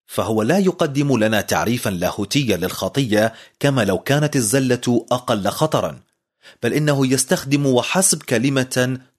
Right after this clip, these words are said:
توافق الاستعارة التي يستخدمها. لذا فإنه يقول: "إن انسبق إنسان".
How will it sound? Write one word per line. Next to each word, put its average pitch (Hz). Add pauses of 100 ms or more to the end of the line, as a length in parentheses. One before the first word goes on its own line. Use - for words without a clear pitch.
توافق 165
الاستعارة 113
التي 95
يستخدمها. 87 (760)
لذا 127
فإنه 95
يقول: 135 (460)
"إن 135
انسبق 156
إنسان". 120